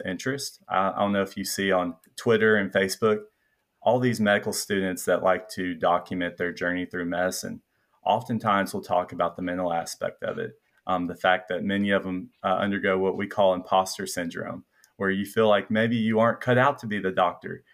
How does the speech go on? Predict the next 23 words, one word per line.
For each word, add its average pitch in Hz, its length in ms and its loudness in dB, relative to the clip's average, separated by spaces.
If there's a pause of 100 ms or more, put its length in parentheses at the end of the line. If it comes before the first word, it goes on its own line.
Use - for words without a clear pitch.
(160)
that 85 180 0
you 92 140 -8
thought 90 260 2
you 92 120 -6
were, 87 360 -2
and 98 140 -4
how 104 140 2
you 107 200 0
have 101 200 0
to 107 100 -8
struggle 95 400 0
with 90 140 -4
that. 92 340 2 (320)
So 113 160 2
I 117 80 6
think 127 240 -4
that 107 180 0
that 120 340 4 (180)
sort 117 340 0
of 107 140 0
connection 98 560 0
and 90 160 -2
understanding, 92 800 -2